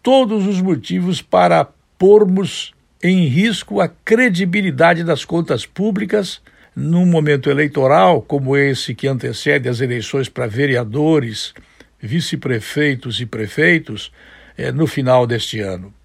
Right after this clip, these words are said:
Não sei se é bem assim, mas sempre alguém encontra um motivo para não formar consenso a respeito de boas ideias do governo. Seja qualquer governo, se ele tiver boas ideias, se ele não roubar,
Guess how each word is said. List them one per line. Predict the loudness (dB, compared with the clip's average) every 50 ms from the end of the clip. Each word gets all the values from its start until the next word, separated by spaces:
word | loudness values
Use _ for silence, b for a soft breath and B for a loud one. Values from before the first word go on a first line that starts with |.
| _ _ _ _
Não | -4 0 2 2 2
sei | 2 0 0 0 0
se | 0 0 -2
é |
bem | 0 0 0 0 0
assim, | -2 -2 -6 -8 -10 -12 -12 _ _ _ _ _ _ _
mas | -2 0 2 2 2
sempre | 2 0 -2 0 2 2 2 2 2 2 2
alguém | 2 2 2 2 2 2 2 2 0 -4 -8 b b b b b
encontra | b -2 -2 0 0 2 2 2 2 0 0 2
um | 2
motivo | 2 2 0 -2 -4 -2 -2 -2 -2 -2 -4 -4
para | 0 2 4 4 4 4 2 -2 -4 _ _ _ -12
não | -8 -4 -2 0 2 4 4 2
formar | 2 2 2 2 2 4 4 2 2 2
consenso | -2 -2 -2 -2 -2 -2 -2 -2 -2 -2 -2 -2 -2
a |
respeito | -2 -2 -2 -4 -4 -2 0 0 0 0 -2 -8 -6
de | -6 -6
boas | -6 -4 -2 0 0 0 0 -2 -2
ideias | -4 -4 0 0 2 2 2 0 -2 -4
do | -8
governo. | -6 -6 -4 0 0 0 0 0 -4 -10 -16 -20 _ _ _ _ -16
Seja | -8 -6 -2 0 0 2
qualquer | 4 4 4 4 4 4 2 2 2
governo, | 0 0 2 4 6 6 4 4 2 -4
se | -2 -2
ele | -2 -2
tiver | -2 -2 2 4 4 2
boas | 2 2 0 2 2 2 0 0
ideias, | -2 0 2 4 4 4 4 2 0 -2 -8 -16 b b b b b b b b b
se | b -2 0 2
ele | 4 4 4
não | 4 4 4
roubar, | 4 4 4 4 4 4 4 4 4 4 0 -4